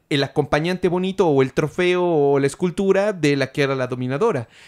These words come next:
Entonces, por lo menos eso, verlo en pantalla, a mí personalmente sí me, me, como que me estremeció un poco, como que no me lo había planteado de esa manera, pero ese, ese, ahí yo creo que sí se logra, digamos, un poco la transferencia, porque por lo menos te pone en el lugar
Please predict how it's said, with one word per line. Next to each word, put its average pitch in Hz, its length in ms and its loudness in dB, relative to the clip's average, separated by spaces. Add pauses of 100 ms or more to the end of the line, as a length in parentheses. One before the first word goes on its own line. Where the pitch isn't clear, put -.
Entonces, 202 300 -2
por 170 260 4
lo 175 80 6
menos 415 380 0
eso, 240 280 0
verlo 220 640 2
en 143 200 2
pantalla, 165 540 -2
a 139 120 -4
mí 214 160 -2
personalmente 170 640 -4
sí 170 140 -14
me, 165 360 -2
me, 139 240 -8
como 131 260 -10
que 143 120 -8
me 135 160 -6
estremeció 135 600 -2
un 180 120 -2
poco, 156 280 -2
como 139 220 -4
que - 80 -6
no 180 180 -2
me 311 100 -6
lo 196 60 0
había 196 220 4
planteado 170 400 -2
de 160 80 -6
esa 165 160 -6
manera, 180 400 -6 (480)
pero 180 280 6 (360)
ese, 277 540 -2
ese, 269 400 0
ahí 254 260 0
yo 277 140 -4
creo 247 180 -4
que 196 80 -8
sí 214 140 -10
se 196 160 0
logra, 180 320 2
digamos, 151 360 -2
un 165 100 -6
poco 170 220 -4
la 147 140 0
transferencia, 135 640 -4
porque - 260 -2
por 147 220 0
lo 156 120 4
menos 247 360 -2
te 170 80 -2
pone 175 400 -2
en 147 140 0
el 135 80 0
lugar 143 400 2